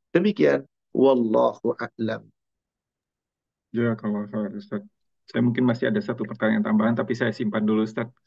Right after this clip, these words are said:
Speaker 2: Em,
Speaker 1: Ya.
Speaker 2: saya izin share screen lagi kembali. Oh ya, untuk yang mau bertanya langsung, kembali,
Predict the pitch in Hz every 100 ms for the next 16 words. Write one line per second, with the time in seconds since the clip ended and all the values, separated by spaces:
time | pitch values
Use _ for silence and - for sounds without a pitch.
0 | _ 113 107 104 104 110 - 110 113 107
1 | 107 101 - 110 101 - - 104 104 101
2 | - 104 110 123 123 _ - - _ _
3 | - 113 110 107 131 - 127 123 120 120
4 | 110 - 117 117 113 123 143 156 - 117
5 | 110 113